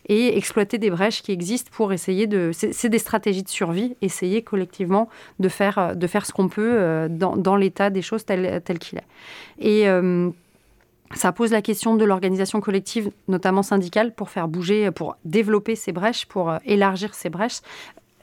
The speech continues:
et, euh, pour, euh, limiter les reculs et pour, euh, augmenter, euh, les possibilités dans ces métiers-là, les, les conditions de travail, les, les conditions, euh, d'accueil des publics, enfin voilà, de comment est-ce que, euh, ces métiers peuvent être au maximum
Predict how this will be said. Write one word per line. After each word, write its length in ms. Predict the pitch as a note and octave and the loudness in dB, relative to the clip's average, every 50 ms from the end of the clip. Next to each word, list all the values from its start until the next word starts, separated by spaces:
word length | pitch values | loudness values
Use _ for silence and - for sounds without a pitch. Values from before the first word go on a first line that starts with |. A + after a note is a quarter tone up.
| _ | _
et, 220 | - G#3+ F#3+ - - - | 0 0 0 0 -4 -2
euh, 120 | F#3+ F#3 F3 | -2 -2 -2
pour, 260 | - - F#3+ E3 E3 | -2 -4 -4 -2 0
euh, 120 | D#3+ - - - | -2 -2 -4 -4
limiter 440 | - G3+ F#3+ G3+ G3 F#3+ G3 - G#3+ | 0 2 4 4 4 2 2 0 0
les 140 | G3 F#3 F3 | 2 2 0
reculs 440 | E3+ F3 E3+ - - B3+ C4+ C#4 C4 - - | 0 -2 -4 0 0 0 0 0 0 0 0
et 120 | G3 G#3 | 0 0
pour, 340 | G3+ - - G#3 G#3 F#3+ G3 | 0 -4 -6 -4 -4 -2 0
euh, 120 | F3 E3 - - | -2 -2 0 -2
augmenter, 580 | G3 F3+ F#3 F#3 F3+ F3 F3 - G#3+ A3 A3 | -2 0 2 2 2 2 0 0 0 2 2
euh, 80 | G3 F3 | 2 2
les 120 | E3+ F3 | 2 0
possibilités 560 | E3+ - F3 - - F3+ E3 E3 F3 E3+ - A#3 | 0 -2 -8 -6 -6 -8 -6 -6 -6 -4 -4 -2
dans 120 | G3 F#3+ | -2 -2
ces 140 | F#3 - F#3 | -4 -2 -4
métiers-là, 460 | F3 E3 - - E3+ E3+ F3 G#3 G#3+ | -4 -4 -2 -2 0 2 2 2 2
les, 120 | F#3 D3+ | 0 -2
les 120 | D3 - D#3+ | -4 -6 -4
conditions 340 | - E3+ D#3+ D#3 - - F3 | -4 -4 -4 -4 -4 -6 -6
de 60 | E3+ | -6
travail, 460 | - - - D#3+ E3 F3+ G3 G#3 G#3 | -6 -4 -2 0 2 2 2 2 0
les, 120 | F3 D3 D3+ - - - - - _ | -2 -4 -6 -10 -18 -20 -20 -6 _
les 80 | E3 | -6
conditions, 720 | D#3 - - G3+ G3 F#3 F#3 - - G3 G3 G3 G3 F#3 | -4 0 2 2 2 2 0 -4 -2 0 2 2 2 0
euh, 120 | D#3+ D#3 D#3+ | -2 -4 -6
d'accueil 520 | D#3+ D#3 E3+ E3 E3 - G3 F3+ F3+ F#3 | -2 -2 -2 -2 0 -2 -2 0 0 0
des 100 | E3+ E3 | -2 -4
publics, 420 | D#3+ - F#3 E3 F3+ F3+ G3 G3+ - | -6 -6 -6 -4 -2 -2 -2 -4 -6
enfin 140 | - - F#3+ | -8 -8 -6
voilà, 180 | D#3+ E3 D#3+ D#3 | -4 -4 -4 -4
de 100 | D3+ D3 | -6 -8
comment 320 | - - F3 F3+ G3 G#3 | -2 0 2 2 2 2
est-ce 120 | G3 F#3+ - | 0 -2 -6
que, 100 | - F3+ | -6 -4
euh, 180 | F#3+ F#3 D#3 | -2 -2 -4
ces 140 | D#3 - F3 | -4 -4 -2
métiers 300 | E3 E3 D#3 - - G#3+ | -2 -2 -2 -4 -6 -4
peuvent 200 | G#3 F#3 D#3+ D#3+ | -2 -2 -2 -2
être 140 | G3+ G3 _ - - - - - - - - _ _ | -4 -4 _ -20 -20 -20 -20 -20 -20 -20 -20 _ _
au 140 | - C4 A#3 | 0 2 2
maximum 640 | A3+ A3 G#3 - - - G#3+ G#3 G3+ G#3+ A3+ A3+ | 4 2 0 -2 -4 -2 0 2 2 2 2 0